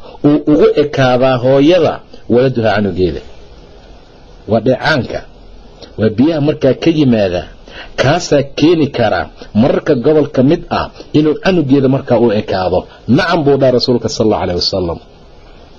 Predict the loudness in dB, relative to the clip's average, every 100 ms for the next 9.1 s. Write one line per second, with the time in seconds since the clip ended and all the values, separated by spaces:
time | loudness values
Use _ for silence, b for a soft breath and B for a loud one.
0 | -20 -20 -20 -20 -20 -20 B B B B
1 | -2 0 0 0 -2 -2 0 0 2 0
2 | -2 -2 -2 -6 -20 -4 -2 0 0 -2
3 | 0 0 0 -4 -6 -6 -4 -4 -4 -6
4 | -12 -20 -20 -20 -20 B B B B 0
5 | 2 0 -2 -12 -20 -4 -2 0 -2 0
6 | 0 2 2 2 2 2 -2 -10 -20 -20
7 | -20 -16 -12 -10 -12 -18 -4 -2 -2 -4
8 | -2 -2 0 0 0 -4 -2 -4 -4 -10
9 | -8